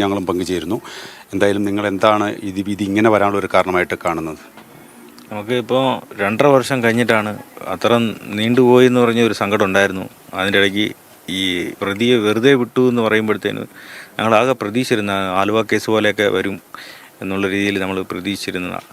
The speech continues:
Speaker 2: അപ്പോൾ ഇങ്ങനെ ഒരു വിധി വന്നപ്പോൾ നമുക്ക് അത് ഉൾക്കൊള്ളാൻ പറ്റുന്നില്ല, ഭയങ്കര ബുദ്ധിമുട്ടായിട്ടിരിക്കുന്നു. ഇനിയിപ്പോൾ എന്ത് ചെയ്യും, നമുക്ക് ജീവിച്ചിട്ട് എന്നാ കാണിക്കാനാ, ആ രീതിക്കാണ് ഇപ്പോൾ നമുക്ക് മാനസികമായിട്ട്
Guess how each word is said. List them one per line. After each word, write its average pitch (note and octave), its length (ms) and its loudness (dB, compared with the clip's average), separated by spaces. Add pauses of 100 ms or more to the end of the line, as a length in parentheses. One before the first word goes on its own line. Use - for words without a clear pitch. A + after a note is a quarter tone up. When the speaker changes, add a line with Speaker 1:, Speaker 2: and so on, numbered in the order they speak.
(180)
Speaker 2:
അപ്പോൾ - 180 -10
ഇങ്ങനെ G2 260 -2
ഒരു G#2+ 140 -2
വിധി G#2 220 -2
വന്നപ്പോൾ G2 360 -4
നമുക്ക് F#2+ 300 -6
അത് F#2+ 120 -2
ഉൾക്കൊള്ളാൻ G2+ 420 -2
പറ്റുന്നില്ല, F2 440 -8
ഭയങ്കര G#2+ 480 -6 (240)
ബുദ്ധിമുട്ടായിട്ടിരിക്കുന്നു. F2+ 840 -8 (680)
ഇനിയിപ്പോൾ F#2 280 -4
എന്ത് G2+ 100 -4 (100)
ചെയ്യും, G#2+ 260 0 (280)
നമുക്ക് G2+ 260 -4
ജീവിച്ചിട്ട് B2 420 0
എന്നാ A2+ 200 -2
കാണിക്കാനാ, G#2 400 0 (460)
ആ - 20 2 (160)
രീതിക്കാണ് G2+ 500 -4
ഇപ്പോൾ - 200 -6
നമുക്ക് F#2 300 -8 (400)
മാനസികമായിട്ട് F#2+ 520 -6